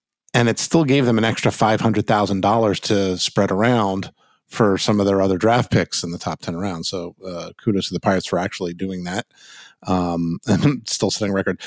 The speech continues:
The only other record came in the supplemental first round. Previously was a four million dollar, uh, bonus that Daz Cameron got back in twenty fifteen. Uh, Thomas White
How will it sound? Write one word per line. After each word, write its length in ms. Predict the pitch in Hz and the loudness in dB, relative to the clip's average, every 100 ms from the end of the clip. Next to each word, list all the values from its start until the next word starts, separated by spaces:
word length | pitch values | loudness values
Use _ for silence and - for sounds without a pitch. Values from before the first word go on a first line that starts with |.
| - - | -14 2
The 100 | 131 | 4
only 160 | 160 | 4
other 180 | 151 139 | 4 2
record 280 | 131 117 107 | 2 2 0
came 180 | 123 113 | 2 2
in 80 | |
the 60 | 98 | 2
supplemental 520 | - 107 101 101 101 | 0 0 2 2 0
first 380 | - 92 87 - | 0 -4 -4 -6
round. 340 | 87 82 85 | -8 -8 -10
Previously 680 | - 123 113 - 110 101 92 - - - - | 0 2 4 2 2 2 0 -6 -20 -8 -2
was 100 | 85 | -2
a 60 | |
four 280 | - - 120 | -2 2 4
million 320 | 113 107 101 | 4 4 2
dollar, 460 | 98 95 95 90 92 - | 2 2 2 0 -4 -2
uh, 120 | 92 | -2
bonus 420 | 90 98 92 - | 2 2 2 -2
that 160 | 95 - | -4 -2
Daz 240 | 98 90 | -2 -2
Cameron 380 | - 113 110 98 | 0 2 2 2
got 200 | 95 95 | 0 0
back 200 | 92 - | -2 -4
in 80 | 80 | -6
twenty 200 | - 85 | -4 -4
fifteen. 720 | - - - 139 139 135 120 _ _ _ _ _ _ _ _ - | -6 -10 0 2 4 2 0 _ _ _ _ _ _ _ _ -4
Uh, 220 | 95 90 - | -2 -2 -4
Thomas 440 | - 127 131 - | 2 2 2 0
White 440 | 104 117 113 101 | 0 2 2 0